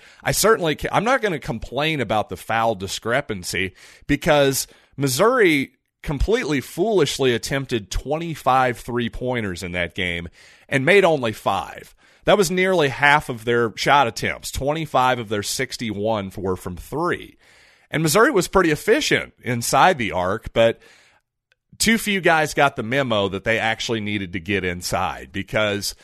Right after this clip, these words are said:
not only, of course, did Missouri, was Missouri effective from two-point range, but obviously the way that game was officiated, we needed to go to the rack and feast at the foul line the same way that Vanderbilt did.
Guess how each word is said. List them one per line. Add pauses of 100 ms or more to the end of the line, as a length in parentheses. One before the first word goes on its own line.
(240)
not
only,
of
course,
did
Missouri,
was
Missouri
effective
from
two-point
range,
but (400)
obviously
the
way
that
game
was
officiated, (360)
we
needed
to (160)
go
to
the
rack
and (460)
feast
at
the
foul
line
the
same
way
that
Vanderbilt
did.